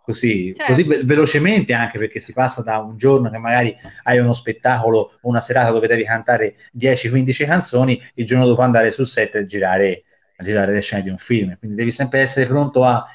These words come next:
Speaker 1: a togliere la maschera. Devi recitare anche nel lavoro che fai, è una doppia recitazione.
Speaker 2: E infatti, ah, anche tutti recitiamo nella vita, in generale,
Speaker 1: Sì,
Speaker 2: no? Perché
Speaker 1: certo.
Speaker 2: la vita è una recita <laughs> per
Speaker 1: Sì.
Speaker 2: eccellenza.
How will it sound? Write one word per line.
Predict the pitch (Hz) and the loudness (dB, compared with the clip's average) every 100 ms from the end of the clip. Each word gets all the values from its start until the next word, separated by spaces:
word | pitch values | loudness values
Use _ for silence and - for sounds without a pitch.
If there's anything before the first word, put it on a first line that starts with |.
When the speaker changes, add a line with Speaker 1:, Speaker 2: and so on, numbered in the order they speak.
| _ _ | _ _
Speaker 1:
a | 123 123 | -6 0
togliere | 139 139 | 2 4
la | 135 | 2
maschera. | 131 113 113 135 _ _ _ | 2 0 -2 -8 _ _ _
Devi | - 185 | 0 2
recitare | 180 - 202 196 | 2 0 0 2
anche | 160 170 165 | 2 0 0
nel | 143 | 2
lavoro | 135 127 135 | 2 4 4
che | 123 | 2
fai, | - 104 90 92 | -2 -6 -8 -8
è | |
una | 120 131 131 | -8 -6 0
doppia | 185 - 131 | 0 2 0
recitazione. | 123 123 101 - 92 85 _ _ _ _ _ _ | 0 -2 -4 -8 -20 -20 _ _ _ _ _ _
Speaker 2:
E | 240 | -14
infatti, | 226 _ 180 170 - 202 | -14 _ -14 -14 -16 -12
ah, | 233 233 | -12 -12
anche | 220 208 208 | -20 -20 -16
tutti | 277 220 _ 190 | -14 -14 _ -16
recitiamo | 208 - 214 208 190 180 | -14 -16 -14 -14 -14 -18
nella | 185 180 | -18 -18
vita, | 175 165 - | -20 -20 -20
in | 214 | -20
generale, | 190 190 185 175 165 - - | -20 -20 -18 -20 -16 -12 0
Speaker 1:
Sì, | |
Speaker 2:
no? | 185 123 98 | 2 2 -2
Perché | - - - 190 104 | -10 -12 -8 -2 -2
Speaker 1:
certo. | |
Speaker 2:
la | 101 | -2
vita | 226 254 220 | -8 -8 -6
è | 208 | -6
una | 214 233 | -6 -4
recita | 233 247 254 - 262 - 240 | 0 0 0 -4 -12 -6 -8
<laughs> | 311 392 - | -6 -10 -8
per | 240 240 | -6 -4
Speaker 1:
Sì. | |
Speaker 2:
eccellenza. | 233 175 120 107 104 190 _ | -2 0 0 -2 -8 -10 _